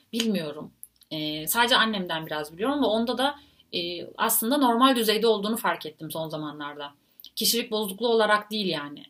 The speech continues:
Ee, bir insanda olabilecekten belki bir tık fazlalık kadar var. Ee, ama esas narsist kadınlar benim duyduğum ve okuduğum kadarıyla cinsel kimlikleriyle erkekleri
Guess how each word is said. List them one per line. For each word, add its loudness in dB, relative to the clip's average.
Ee, -12
bir -2
insanda 2
olabilecekten 2
belki 2
bir -4
tık -8
fazlalık 0
kadar -4
var. -2
Ee, -6
ama 2
esas 8
narsist -2
kadınlar -2
benim 0
duyduğum -4
ve 2
okuduğum -4
kadarıyla -2
cinsel 6
kimlikleriyle 0
erkekleri -2